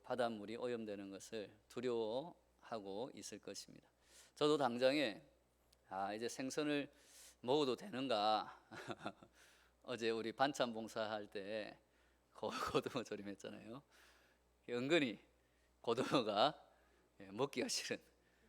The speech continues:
그런 마음이 막 드는 거예요. 이 큰일입니다. 이 어떻게 할 겁니까, 이제 일본? 예, 그렇게, 예, 사람들이 반대를 해도 그렇게 강행을 하고요. 또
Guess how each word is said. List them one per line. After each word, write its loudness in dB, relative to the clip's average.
그런 -4
마음이 0
막 -12
드는 -6
거예요. -10
이 -14
큰일입니다. -2
이 -10
어떻게 -2
할 2
겁니까, -4
이제 -14
일본? -12
예, -20
그렇게, 2
예, -16
사람들이 -6
반대를 -8
해도 -16
그렇게 -12
강행을 -4
하고요. -8
또 2